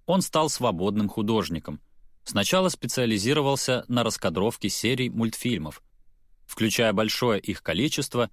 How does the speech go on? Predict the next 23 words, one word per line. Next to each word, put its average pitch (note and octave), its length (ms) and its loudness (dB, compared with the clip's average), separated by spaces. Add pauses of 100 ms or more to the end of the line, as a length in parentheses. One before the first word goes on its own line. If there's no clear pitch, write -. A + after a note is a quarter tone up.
(120)
для C#3+ 240 2
Ашита G#2+ 400 -2
Ноджо, F#2+ 500 0 (440)
а G#2 100 -2
потом F3+ 340 2
зарекомендовал G#2+ 800 0
себя C3+ 280 -2
как - 260 -2
умелый A2+ 420 0
младший D#2+ 480 -4
режиссер. D#2+ 580 -4 (680)
Работа D#3 380 2
приводила C3+ 500 0
его A#2+ 320 2
на G#2+ 180 2
разные F#2 400 -2
студии, F2 540 -4 (640)
сводя G2 420 2
со G2 140 -2
многими A2+ 440 0
перспективными B2 840 -2
творческими E2+ 680 -4
людьми. E2+ 440 -4